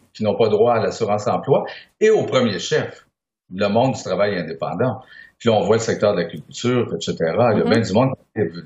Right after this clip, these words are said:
Speaker 1: vraiment magané depuis la pandémie du mois de mars. Puis on embarque dans une deuxième vague. C'est...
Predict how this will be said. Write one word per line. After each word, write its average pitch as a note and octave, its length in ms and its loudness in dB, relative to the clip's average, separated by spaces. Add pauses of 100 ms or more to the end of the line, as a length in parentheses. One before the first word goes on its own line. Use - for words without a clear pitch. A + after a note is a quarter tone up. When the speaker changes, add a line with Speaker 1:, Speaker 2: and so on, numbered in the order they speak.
(140)
Speaker 1:
vraiment A2 300 2
magané G2+ 560 2
depuis F#2 240 -8
la F2+ 120 2
pandémie F2 420 0
du F#2 120 -6
mois D#2+ 140 0
de E2 60 -2
mars. C3+ 280 2 (300)
Puis G2+ 100 2
on G2+ 60 2
embarque G2 320 2
dans F#2 140 0
une F2+ 180 -2
deuxième E2 380 -2
vague. A#2 300 2
C'est... - 280 -10